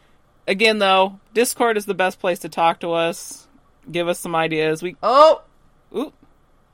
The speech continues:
Speaker 2: Oh.
Speaker 1: What?
Speaker 2: New news happening fucking while we're recording.
Speaker 1: Wait, wait, wait, wait. Du-du-du-du-du-du-du-du. Okay, what happened?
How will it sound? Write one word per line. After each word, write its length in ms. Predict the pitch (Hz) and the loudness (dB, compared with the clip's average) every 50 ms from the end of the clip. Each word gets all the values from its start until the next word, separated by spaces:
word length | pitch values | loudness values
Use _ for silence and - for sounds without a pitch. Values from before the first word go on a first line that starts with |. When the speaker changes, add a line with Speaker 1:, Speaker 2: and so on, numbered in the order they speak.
| _ _ _ _ _ 180 | _ _ _ _ _ -4
Speaker 2:
Oh. 400 | 202 240 277 302 330 302 - - | 0 2 2 2 2 0 -2 -4
Speaker 1:
What? 240 | - 190 185 - - - _ _ _ _ _ - | 0 2 2 2 0 -4 _ _ _ _ _ -8
Speaker 2:
New 280 | 226 247 277 294 294 | -4 0 0 0 0
news 320 | 294 320 320 311 320 - - | 0 -2 -4 -4 -6 -2 4
happening 540 | - 294 294 - - 277 302 302 294 294 | 6 6 6 6 4 -2 -2 -2 -2 -2
fucking 440 | 285 - 311 311 311 302 285 285 277 | 0 2 2 2 2 -2 -4 -4 0
while 220 | 262 254 262 269 262 | 2 2 2 4 4
we're 160 | 277 285 285 | 4 4 2
recording. 460 | 285 - - 320 311 311 285 254 226 | 0 -2 -2 -2 -2 0 2 2 4
Speaker 1:
Wait, 100 | 247 269 | 4 4
wait, 180 | 277 277 - 254 | 4 4 4 4
wait, 200 | 262 240 - 214 | 4 2 2 0
wait. 200 | 247 226 - - _ _ - - _ - | -2 -2 -2 -6 _ _ -20 -6 _ 2
Du-du-du-du-du-du-du-du. 1400 | 466 453 440 440 440 466 453 440 440 480 453 - - 480 466 453 - - 466 453 - - 453 466 480 480 - - - 214 | 4 4 6 6 6 6 6 4 4 2 2 2 2 0 0 2 0 0 0 0 0 0 0 2 2 0 0 -2 -4 -6
Okay, 240 | - - 220 196 185 | -2 -2 -2 -2 0
what 160 | - 208 190 | 0 2 4
happened? 440 | 233 226 220 - - 185 175 247 | 6 6 6 4 2 -2 2 6